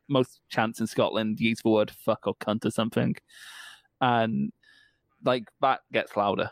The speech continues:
So I don't, I don't know. I really don't know why they weren't making crowd. But one thing I can think of was if it's a half-empty arena, it's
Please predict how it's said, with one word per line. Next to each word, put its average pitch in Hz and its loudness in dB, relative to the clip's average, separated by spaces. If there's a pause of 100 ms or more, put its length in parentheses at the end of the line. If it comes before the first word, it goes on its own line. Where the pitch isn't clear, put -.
(260)
So 127 0
I 131 2
don't, 147 0
I 143 4
don't 151 2
know. 123 2
I 147 2
really 220 6
don't 226 2
know 185 6
why 143 4
they 127 4
weren't 123 4
making 113 0
crowd. 123 2
But 147 4
one 180 2 (260)
thing 156 2
I 143 4
can 123 -8
think 127 0
of 110 -2 (480)
was 113 2 (340)
if 139 2
it's 127 0
a 147 -2
half-empty 135 2
arena, 123 2 (1000)
it's - -2